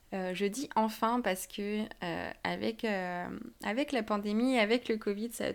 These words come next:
a été repoussé plusieurs fois. Donc là, enfin, j'ai pu y aller. En même temps, il était temps. <laughs> Parce qu'avec mon gros bidon,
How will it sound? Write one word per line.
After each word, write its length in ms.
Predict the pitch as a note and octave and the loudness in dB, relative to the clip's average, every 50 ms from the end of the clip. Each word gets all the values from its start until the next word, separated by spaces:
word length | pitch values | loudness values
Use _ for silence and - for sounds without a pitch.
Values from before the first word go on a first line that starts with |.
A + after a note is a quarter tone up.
| G#3+ - - - | -4 -8 -14 -6
a 100 | - G3+ | -2 -2
été 220 | G3+ G#3 G#3 C#4+ D#4 | -2 0 0 0 2
repoussé 640 | D4 B3 G#3+ - - G#3+ - - G#3+ A#3 D4+ G4 - - - - _ - - - - | 2 2 0 0 -4 -4 -2 0 2 2 2 0 -2 -6 -16 -20 _ -20 -20 -20 -16
plusieurs 420 | - - D4+ D4 C4 A#3+ A3 A3 A3 | -6 -4 -2 2 4 4 4 4 0
fois. 400 | - - - - F#3 A3 D4+ D#4+ - - - - - - - - - - - - - | -6 -8 -2 0 0 0 0 -2 -6 -14 -16 -14 -12 -12 -10 -10 -12 -12 -14 -8 -2
Donc 180 | A3 G#3 - - | 0 0 0 4
là, 220 | B3 C4 D4 E4+ - | 8 10 10 10 10
enfin, 500 | - - C#4+ C#4 C#4 - - G#3+ A#3 B3+ | 8 6 4 4 2 2 2 4 4 6
j'ai 160 | B3+ A#3 A3 A3 | 4 4 2 0
pu 220 | A3 - D#4+ D#4 | 2 4 6 8
y 80 | D4 B3+ | 10 8
aller. 340 | A3 G#3 G3 G#3+ A#3+ B3+ - - _ | 8 8 6 4 2 0 -2 -2 _
En 100 | G#3+ G#3+ | 4 4
même 160 | G#3+ A3+ A#3+ | 4 4 4
temps, 100 | A#3 E4+ | 4 6
il 140 | F4 E4+ D4 | 6 8 8
était 260 | A#3+ A#3 A3+ - A3+ | 8 6 6 4 0
temps. 280 | A3 - - G3 - E4 - - - G#3 G3 - - - - - - - | 2 2 0 0 0 -2 -2 2 2 4 4 2 -2 -6 -8 -10 2 2
<laughs> 800 | C#4+ - - - E4 D#4+ - - - - - - - - - - | 2 2 4 0 0 0 0 -6 -8 -6 -6 -6 -8 -10 -2 6
Parce 200 | - D4+ D4 - | 6 6 6 8
qu'avec 400 | - D4+ C#4+ C#4 C#4+ D#4 D#4 D#4+ | 6 6 6 8 8 8 8 10
mon 180 | D#4 D#4 D4 C#4+ | 10 10 10 8
gros 320 | A#3+ B3+ B3 C#4+ D#4 D#4 | 8 6 6 8 8 8
bidon, 480 | C4 C4 C4+ A#3+ B3 C4+ C#4 C#4+ C#4+ | 8 6 6 6 6 6 6 6 6